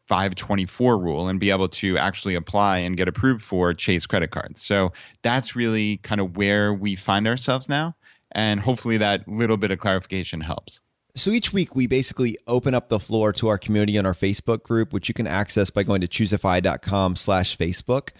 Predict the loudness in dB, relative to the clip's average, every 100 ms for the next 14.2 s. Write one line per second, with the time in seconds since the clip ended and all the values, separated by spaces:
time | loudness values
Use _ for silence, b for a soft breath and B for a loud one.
0 | b -4 0 2 2 2 0 2 2 4
1 | 2 2 2 4 2 2 -2 2 4 4
2 | 2 -2 -6 -2 0 2 2 0 0 -2
3 | -2 -2 0 0 0 0 2 2 0 -2
4 | -2 -2 -2 0 0 0 -2 0 0 -2
5 | 0 0 2 0 0 2 2 2 2 0
6 | 2 2 2 2 -2 -2 -2 0 0 0
7 | 0 0 0 0 2 2 0 B B B
8 | -2 2 4 4 2 0 _ -20 -16 -8
9 | 0 0 0 0 2 2 2 2 0 -2
10 | 0 2 4 4 2 0 -4 -2 -2 0
11 | 0 2 2 2 0 -4 _ -4 0 2
12 | 2 0 0 0 2 2 4 4 2 2
13 | 0 2 0 0 0 0 -2 -2 0 2
14 | 0